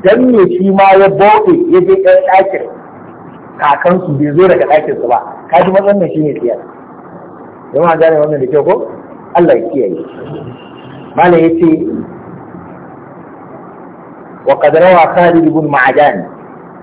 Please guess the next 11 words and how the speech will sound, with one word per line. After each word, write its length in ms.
An 240
taɓa, 240
uh, 140
samun 300
wani 180
riwaya 400
daga 240
Malam 320
Khalid 320
ɗan 160
Ma'dan, 440